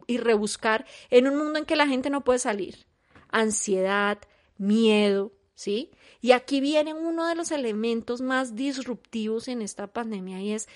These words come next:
generar niveles de confianza altos. Usted tiene que hacer que las personas confíen en usted y que confíen en uno de los momentos más difíciles y de mayor desconfianza que existe.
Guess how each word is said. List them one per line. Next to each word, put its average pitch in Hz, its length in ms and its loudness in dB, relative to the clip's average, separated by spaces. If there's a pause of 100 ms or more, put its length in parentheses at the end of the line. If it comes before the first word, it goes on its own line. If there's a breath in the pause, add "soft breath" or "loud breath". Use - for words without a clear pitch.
(220 loud breath)
generar 226 800 6
niveles 226 640 2
de 220 140 -4
confianza 180 800 -8
altos. - 600 -10 (520 soft breath)
Usted 254 380 4
tiene 330 380 0
que 370 120 -4
hacer 233 400 -2
que 247 100 -4
las 233 220 -4
personas 269 800 -4
confíen 277 680 -2
en 330 140 -2
usted 202 440 -6 (960)
y 277 120 2
que 269 420 2 (180)
confíen 285 640 6
en 311 120 -2
uno 269 160 0
de 285 60 2
los 285 120 -4
momentos 240 420 -4
más 277 320 -2
difíciles 269 680 -6
y 247 140 -4
de 214 160 0
mayor 202 380 -4
desconfianza 208 600 -8
que 233 100 -10
existe. - 480 -10